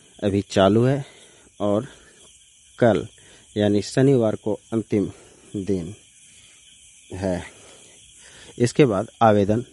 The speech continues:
नहीं की जाएगी। शनिवार शाम पाँच बजे तक आप आवेदन कर सकते हैं। उद्योग विभाग के अपर मुख्य सचिव संदीप पौंडरिक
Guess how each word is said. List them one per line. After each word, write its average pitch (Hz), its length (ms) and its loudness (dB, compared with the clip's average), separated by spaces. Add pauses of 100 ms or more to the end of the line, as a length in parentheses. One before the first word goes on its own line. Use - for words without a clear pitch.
(180)
नहीं 113 260 2
की 98 200 -4
जाएगी। 92 440 -2 (1700)
शनिवार 131 460 4 (140)
शाम 104 260 -2
पाँच 120 360 -2
बजे 127 100 0
तक 131 220 -4 (200)
आप 104 220 -2
आवेदन 98 360 0
कर 98 200 -4
सकते - 380 -6
हैं। 85 200 -6 (340)
उद्योग 127 320 4
विभाग 117 320 2
के 113 80 -2 (120)
अपर 120 280 -2
मुख्य 113 320 -4
सचिव 104 420 -2 (160)
संदीप 117 540 0 (440)
पौंडरिक 110 440 2